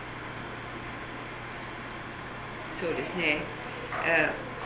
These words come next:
ー、とにかくね、大きな使命が与えられる前には、普通、その神のき-、国の、えー、教職者は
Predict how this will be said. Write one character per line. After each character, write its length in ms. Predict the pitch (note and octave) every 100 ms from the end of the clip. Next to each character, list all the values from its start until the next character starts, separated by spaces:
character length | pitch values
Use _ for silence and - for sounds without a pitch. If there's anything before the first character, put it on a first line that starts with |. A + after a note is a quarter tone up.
| -
ー、 20 |
と 140 | C#4+
に 100 | D4
か 140 | C#4+ G3+
く 160 | F#3+
ね、 220 | F#3+ D#3+ - F3+ - - - - - - - - - - - - - - - - - - - - - - - - - - -
大 340 | C4+ D#4 F4+ F4+
き 100 | C4
な 160 | A3+
使 200 | A3 -
命 260 | B3+ A3 F#3
が 220 | A3 -
与 340 | A#3 A3+ F#3+ F3
え 20 |
ら 140 | E3+
れ 160 | E3 D#3+
る 100 | D#3
前 300 | D#3+ D#3+ C#3
に 100 | D3
は、 220 | F#3 A#3
普 140 | A#3+ C4+
通、 240 | - - C#3+ F2+ - - - - - - - - -
そ 100 | E3
の 140 | D#3 D#3
神 300 | G#3 G#3+ G#3+
の 140 | D3
き-、 220 | - D#3 - - - -
国 220 | F#3 E3+
の、 100 | D3+
え 40 | D3+
ー、 1200 | - - C#3+ C3 C3 - - - - - - -
教 140 | E3+
職 280 | D#3+ C#3+ D3
者 120 | -
は 340 | C3 F#3+ A3